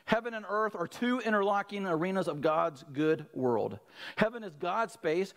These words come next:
where God writs, runs, and God's future purposes are waiting in the wings. Earth is our world, our space." Think of the vision at the end of the book of Revelation.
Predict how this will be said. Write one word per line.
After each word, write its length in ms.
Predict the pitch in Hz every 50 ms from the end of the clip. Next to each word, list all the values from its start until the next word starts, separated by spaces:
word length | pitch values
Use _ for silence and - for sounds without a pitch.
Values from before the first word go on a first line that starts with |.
| - - -
where 180 | - 175 175 165
God 380 | 147 175 190 208 214 214 185
writs, 380 | 165 160 175 202 226 214 - -
runs, 480 | 185 170 165 185 196 202 208 214 190 196 -
and 260 | 190 180 170 170 156
God's 360 | 139 180 180 196 202 196 -
future 500 | - - - 214 233 240 - - 190 190
purposes 600 | 180 - - - 226 233 226 - 196 - - 180 165
are 200 | - 185 180 175
waiting 400 | 165 180 208 220 226 220 220 208
in 80 | 202
the 100 | 196 190
wings. 600 | 180 208 202 190 156 135 - - - - - - - _ _ _ _ _ _ - - - - - - -
Earth 340 | - 220 226 233 240 - 196
is 160 | 214 214 190 - -
our 260 | 175 170 170 165 160
world, 560 | 151 165 202 220 220 220 226 220 220 202 - - - -
our 240 | - 147 151 156 156
space." 720 | - - - - 196 202 196 170 131 120 - - - - - - _ _ _ _ _ _ _ _ - - - -
Think 240 | - - 233 240 208
of 80 | 233
the 100 | 208 202
vision 320 | 185 196 214 214 196 220 208
at 100 | 185 -
the 140 | 196 190 -
end 180 | 208 233 226
of 60 | 208
the 80 | 180 190
book 200 | 175 196 185 -
of 60 | 180
Revelation. 640 | 170 165 147 165 170 214 220 214 - 226 214 202 185